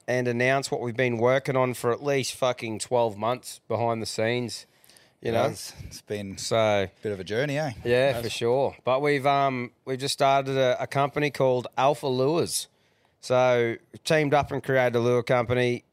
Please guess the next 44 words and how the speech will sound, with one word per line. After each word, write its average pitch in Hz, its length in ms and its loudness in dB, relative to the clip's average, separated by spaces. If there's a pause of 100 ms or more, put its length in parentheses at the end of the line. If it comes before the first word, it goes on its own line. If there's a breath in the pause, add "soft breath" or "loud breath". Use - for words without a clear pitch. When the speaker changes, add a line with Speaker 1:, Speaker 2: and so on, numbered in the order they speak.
(200)
Speaker 1:
you 127 80 -2
know, 117 180 4
with 117 140 0
a 107 40 -2
product 151 480 2
that's 123 200 -6
new 156 220 2
to 147 60 -4
the 135 80 -2
market, 131 540 0
something 135 460 0
that 123 160 0
you 117 80 -8
don't 131 360 0
see 123 260 0
in 113 80 -2
B 117 200 0
C 110 260 -2
F 110 140 -2
or 104 80 -4
tackle 104 360 -2
stores, 101 480 -4 (380 loud breath)
and 107 300 0
most 139 320 2
importantly, 107 680 0
something 113 500 -4
that 101 240 -4
catches 101 540 -4
fish. - 500 -10 (1080)
Speaker 2:
And 107 80 -14
Speaker 3:
Fucking 101 140 -10
Speaker 2:
it's 110 80 -8
Speaker 3:
oath. 101 60 -12
Speaker 2:
proven 113 240 -4
to 110 80 -4
do 107 160 -2
so. 95 220 -6 (160)
Speaker 1:
Yeah, 117 260 2
fucking 113 400 0
oath. 110 240 2
We're 110 100 2
very 120 260 4
excited 113 500 0
to 113 300 2